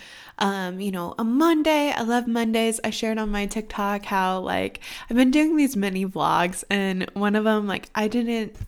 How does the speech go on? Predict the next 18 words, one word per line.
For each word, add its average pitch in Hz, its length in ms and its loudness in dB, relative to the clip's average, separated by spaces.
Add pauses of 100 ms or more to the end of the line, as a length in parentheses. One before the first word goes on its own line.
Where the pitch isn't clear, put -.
and, 226 160 -4
like, 208 260 -2
I 220 60 -4
talk 302 440 -2 (320)
really 285 200 4
fast 240 500 0
<laughs> - 0 -
through 320 380 10
my 277 260 4
little 233 320 2
vlog, 196 300 4
and 208 120 0
it's, 202 220 -4
like, 190 180 -6 (320)
snippets 220 560 0
of 202 140 -4
my 185 160 -4
day, 185 400 -2